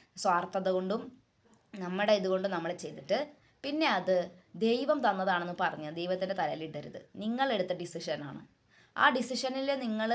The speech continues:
ദൈവത്തോട് ഒരു വിഷമം വരുമ്പോൾ പോയി ചോദിക്കുമ്പോൾ ദൈവം തീർച്ചയായിട്ടും നിങ്ങളെ ഉപേക്ഷിക്കില്ല. എൻ്റെ ലൈഫിൽ ഉണ്ടായിട്ടുണ്ട്. ഞാൻ എടുത്ത തെറ്റായ തീരുമാനമാണെങ്കിലും ഒരു ചില സമയങ്ങളിൽ,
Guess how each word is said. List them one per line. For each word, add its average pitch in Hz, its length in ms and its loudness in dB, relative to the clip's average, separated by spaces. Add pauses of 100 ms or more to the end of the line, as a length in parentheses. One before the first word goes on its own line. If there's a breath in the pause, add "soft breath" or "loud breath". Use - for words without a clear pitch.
(200)
ദൈവത്തോട് 226 560 -2 (120)
ഒരു 226 120 -4
വിഷമം 220 400 -2
വരുമ്പോൾ 240 300 -2
പോയി 233 140 -2
ചോദിക്കുമ്പോൾ 233 600 -4 (300 loud breath)
ദൈവം 233 220 2
തീർച്ചയായിട്ടും 208 460 2
നിങ്ങളെ 190 160 -4
ഉപേക്ഷിക്കില്ല. 170 500 -6 (120)
എൻ്റെ 196 180 -2
ലൈഫിൽ 202 320 -2
ഉണ്ടായിട്ടുണ്ട്. 175 480 -4 (140)
ഞാൻ 185 200 0
എടുത്ത 190 340 -4
തെറ്റായ 202 380 -4
തീരുമാനമാണെങ്കിലും 185 1000 -4 (680 loud breath)
ഒരു 180 300 -2
ചില 202 240 -2
സമയങ്ങളിൽ, 190 600 -2